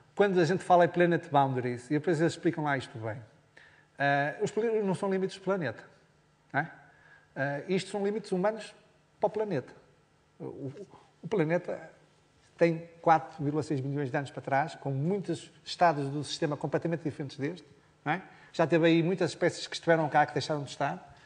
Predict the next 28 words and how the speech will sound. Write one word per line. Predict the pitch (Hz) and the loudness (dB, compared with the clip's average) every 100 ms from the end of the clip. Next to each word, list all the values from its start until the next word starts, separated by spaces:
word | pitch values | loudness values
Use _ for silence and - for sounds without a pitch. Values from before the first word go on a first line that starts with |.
| - - - - | -20 -20 -20 -8
Ah, | 156 151 156 151 151 151 165 | 0 4 4 4 2 -2 -2
e, | 180 | -2
portanto, | - 208 254 | 2 2 2
estes | 254 - | 0 2
são | 269 226 | 2 4
os | 170 | 2
nossos | 175 214 285 - - | 2 4 4 2 -4
limites | 190 185 240 - - - _ _ _ _ _ _ _ - | -4 -2 -4 -6 -16 -18 _ _ _ _ _ _ _ -4
do | 196 | -2
planeta. | 226 233 139 - - _ | 0 -2 -4 -10 -20 _
A | 143 | -2
gente | 175 - | 0 6
chama-lhe | 208 247 240 - - - _ _ _ _ | 6 6 -4 -10 -20 -20 _ _ _ _
plane-, | - 160 220 175 | 0 0 2 2
limites | 185 240 - | 2 2 -2
do | |
planeta, | 185 135 101 - _ _ | -2 -2 -4 -12 _ _
mas | 127 | -8
não | 147 | -6
são. | - 101 - _ _ | -6 -10 -14 _ _
São | - 120 | -10 -8
os | 107 | 0
nossos | 160 240 - - | 4 4 2 -4
limites | 143 139 - | -4 -4 -10
do | |
planeta, | - 127 104 - _ _ _ _ _ _ - | -10 -10 -10 -16 _ _ _ _ _ _ -8
não | |
é? | 139 | -8